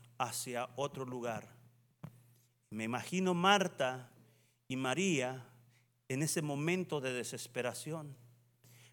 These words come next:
preguntándose, "¿Por qué no vino Jesús? ¿Por qué no respondió?". Y así a veces nosotros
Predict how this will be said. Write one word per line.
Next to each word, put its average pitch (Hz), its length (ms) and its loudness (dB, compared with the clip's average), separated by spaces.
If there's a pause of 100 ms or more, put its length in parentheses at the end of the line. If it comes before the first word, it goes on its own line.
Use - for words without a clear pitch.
preguntándose, 143 1300 4 (560)
"¿Por 165 140 0
qué 277 120 2
no 233 160 6
vino 285 300 4
Jesús? - 640 -4 (880)
¿Por - 160 2
qué 285 100 8
no 277 120 12
respondió?". 226 840 10 (680)
Y 202 100 10
así 277 340 12
a 247 120 12
veces 254 340 12
nosotros 220 720 12